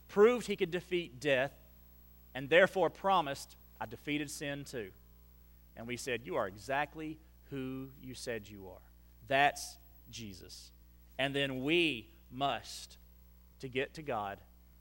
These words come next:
must respond to that. We repent of our sin. We place our faith in Jesus Christ for salvation by believing in Him,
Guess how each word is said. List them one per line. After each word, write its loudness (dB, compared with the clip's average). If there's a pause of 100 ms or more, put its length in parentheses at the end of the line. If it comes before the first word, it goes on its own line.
(320)
must -4
respond -2
to -12
that. -10 (1400)
We -2
repent -4
of 2
our 4
sin. -4 (580)
We -14
place 0
our 0
faith -2
in -12
Jesus -10
Christ -4
for -14
salvation -4 (540)
by 0
believing -2
in -8
Him, -8